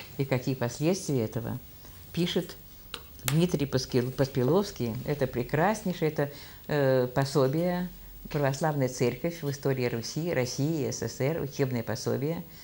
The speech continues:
Это Библейско-богословский институт святого апостола Андрея. Это православный, который пишет замечательно и объективно,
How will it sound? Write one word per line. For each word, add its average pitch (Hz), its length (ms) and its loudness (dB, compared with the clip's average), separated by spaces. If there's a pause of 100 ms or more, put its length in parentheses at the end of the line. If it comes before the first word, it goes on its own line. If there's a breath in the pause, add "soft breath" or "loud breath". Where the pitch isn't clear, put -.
(480 loud breath)
Это - 420 0
Библейско-богословский 123 1160 2
институт 127 440 0
святого 147 300 0
апостола 147 500 -2
Андрея. 139 420 0
Это 143 140 -2
православный, 123 800 -2 (580 loud breath)
который 131 320 2
пишет 170 400 -2
замечательно 123 1080 -2 (520 loud breath)
и 160 240 0
объективно, 139 840 0